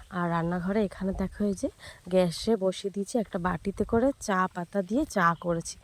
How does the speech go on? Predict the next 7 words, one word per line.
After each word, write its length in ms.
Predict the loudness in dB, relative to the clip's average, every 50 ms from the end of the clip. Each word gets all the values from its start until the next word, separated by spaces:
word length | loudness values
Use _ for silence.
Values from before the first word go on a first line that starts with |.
| -16 -14 -14 -12 -12 -2
তো 80 | 0 0
ভালো 320 | 2 2 2 4 6 6 6 4
করে 240 | 4 4 6 6 6
লিকার 460 | 6 4 2 0 -2 -2 0 2 2 2 0 -6 -8
করে 260 | -4 -2 2 4 4 2 2 0 -10 -20 -20 -4 4
নেব, 280 | 8 10 10 10 12 12 10 10 10 6 -4 -16 -20 0 4
তার 180 | 4 6 6